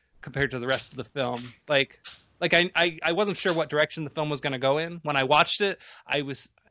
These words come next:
or when I, when I chose this movie, I was sort of picturing something like virtual reality or something. Like, I thought that this would be more a movie about people, like, uh, getting into, like, a virtual reality world or, and, like,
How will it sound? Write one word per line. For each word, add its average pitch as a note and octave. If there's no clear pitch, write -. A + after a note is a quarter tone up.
or F3
when D#3+
I, D3
when G3+
I F#3
chose C4+
this G#3
movie, F#3
I E3+
was D#3
sort F3+
of D#3
picturing D#3+
something C#3+
like C3+
virtual D3
reality B2+
or E3
something. F3
Like, E3+
I E3
thought G3
that F3+
this E3+
would D#3
be D#3+
more C#3+
a C3+
movie C#3
about C3
people, C3+
like, C3+
uh, B2
getting D3
into, C#3+
like, C3+
a C#3
virtual C3
reality B2
world A#2+
or, B2+
and, C3+
like, B2+